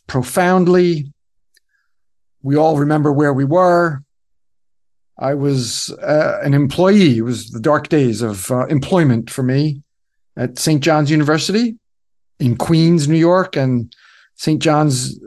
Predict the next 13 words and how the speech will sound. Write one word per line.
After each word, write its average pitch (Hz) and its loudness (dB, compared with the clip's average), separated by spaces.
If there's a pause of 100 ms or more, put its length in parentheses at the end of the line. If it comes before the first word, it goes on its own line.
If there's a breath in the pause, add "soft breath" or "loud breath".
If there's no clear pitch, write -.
(360)
uh, 123 -4
is 139 -2
up 151 -2
on 151 2
a 139 2
hill. 185 2 (160)
Uh, 131 -6
we 147 0
could 135 -2
see, 147 2 (840)
uh, 147 -4
downtown 143 2
Manhattan. 131 0